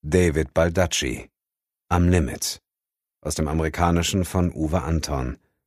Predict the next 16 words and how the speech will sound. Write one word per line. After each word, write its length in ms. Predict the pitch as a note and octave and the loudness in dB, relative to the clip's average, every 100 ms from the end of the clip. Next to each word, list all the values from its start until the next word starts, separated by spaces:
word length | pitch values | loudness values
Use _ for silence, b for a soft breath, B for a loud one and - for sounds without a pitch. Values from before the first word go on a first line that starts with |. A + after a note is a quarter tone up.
| _ _ | _ _
Gelesen 480 | - D2 C#2+ D2 D2+ | -4 -2 -2 -2 -4
von 260 | D2 E2 D#2+ | -2 -2 -4
Dietmar 360 | A#1+ - D2+ | -6 -6 -4
Wunder. 400 | D2+ B1+ - - - _ _ _ _ _ _ _ _ _ _ _ _ _ _ _ _ _ _ _ _ _ _ _ _ - | -4 -6 -8 -14 -16 _ _ _ _ _ _ _ _ _ _ _ _ _ _ _ _ _ _ _ _ _ _ _ _ -14
Für 240 | - G2+ G2 | -2 0 0
Tante 300 | G#2 F#2+ F#2+ | 0 -2 -2
Peggy, 580 | - G2 D#2+ C#2+ B1+ - _ _ _ | 2 2 2 -4 -6 -14 _ _ _
ein 260 | E2+ E2+ E2 | 0 2 0
Engel 320 | - G2+ G2 | 0 0 0
auf 260 | F2+ F2 - | -2 -6 -4
Erden, 380 | D#2+ D#2+ C2 | -2 -2 -2
falls 300 | C2 - C2+ | -6 -6 -6
es 160 | C2+ - | -6 -6
je 300 | C2+ D2 D2+ | -2 -2 -4
einen 280 | C#2 C#2+ D#2+ | -4 -2 -2
gab. 400 | E2+ - - | -2 -6 -8